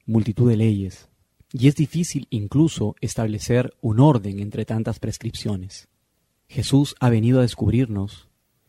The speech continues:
que todas estas prescripciones, en el fondo, estaban inspiradas por el mismo Espíritu,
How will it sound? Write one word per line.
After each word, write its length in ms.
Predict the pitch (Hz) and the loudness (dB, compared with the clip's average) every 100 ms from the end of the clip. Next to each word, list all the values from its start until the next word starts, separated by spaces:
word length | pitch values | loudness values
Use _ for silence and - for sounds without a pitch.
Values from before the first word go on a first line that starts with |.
| _ | _
que 140 | - 120 | -8 -2
todas 280 | 160 185 180 | 2 2 0
estas 240 | 175 175 | -2 -2
prescripciones, 920 | - 147 - 110 - 139 113 95 - _ - - | -2 -4 -6 -6 2 2 2 -2 -10 _ -20 -2
en 160 | 131 120 | 2 4
el 120 | 110 | 2
fondo, 460 | - 175 170 117 117 _ - | 2 2 2 0 -4 _ -8
estaban 380 | 113 143 170 180 | -2 2 2 2
inspiradas 520 | 165 - 120 147 160 | 0 0 0 2 2
por 160 | - 120 | 2 2
el 80 | |
mismo 260 | 117 87 143 | 2 0 0
Espíritu, 540 | 123 202 110 101 98 | 0 -2 -2 -4 -10